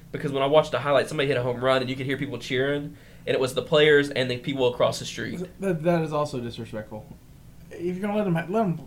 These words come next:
Speaker 2: let them come watch the games, either or, or hold, hold. Shame on you, baseball.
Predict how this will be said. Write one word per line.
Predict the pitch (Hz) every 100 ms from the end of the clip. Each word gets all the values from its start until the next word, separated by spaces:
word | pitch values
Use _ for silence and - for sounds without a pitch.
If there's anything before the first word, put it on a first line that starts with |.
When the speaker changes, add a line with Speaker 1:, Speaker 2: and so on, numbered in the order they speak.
| 165
Speaker 2:
let | 185 208
them | 165
come | 135
watch | 127
the | 117
games, | 101 87 - - - - - -
either | 175 160 131 - - -
or, | 147 147
or | 139 147
hold, | 175 156 175
hold. | 160 - 139 - - - - - - -
Shame | - 196 175
on | 131
you, | 113
baseball. | 98 - 98